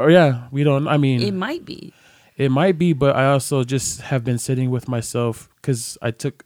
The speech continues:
Speaker 1: I already had the time off
Speaker 2: Oh,
Speaker 1: for the
Speaker 2: right.
Speaker 1: past couple of days. And so even with those days off,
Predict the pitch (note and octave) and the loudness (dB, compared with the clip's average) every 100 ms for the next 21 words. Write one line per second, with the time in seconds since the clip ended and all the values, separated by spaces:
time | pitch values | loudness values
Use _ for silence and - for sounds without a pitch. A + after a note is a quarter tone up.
0 | _ B2+ C3 C3 B2+ A#2 B2+ A2+ G#2+ - | _ -10 -8 -6 -6 -4 -6 -8 -10 -6
1 | A#2 A#2 A#2+ A2+ _ _ _ _ _ - | -6 -4 -6 -8 _ _ _ _ _ -16
2 | C#3+ B2+ B2 C3+ C3 B2 - C3 A#2 A2+ | -6 -4 -2 0 0 -2 -4 -4 -2 -2
3 | A#2+ B2+ B2 A2+ A2+ - A#2 A2 G#2+ _ | 0 0 -2 -4 -6 -4 -4 -4 -8 _
4 | _ _ _ - D3+ D3 C#3+ C3 B2+ - | _ _ _ -2 2 4 4 2 0 -6
5 | _ _ _ A#2 B2+ A#2+ B2 A#2+ A#2+ C#3+ | _ _ _ -2 0 0 -2 0 0 0
6 | C3+ A#2+ - | 0 -4 -14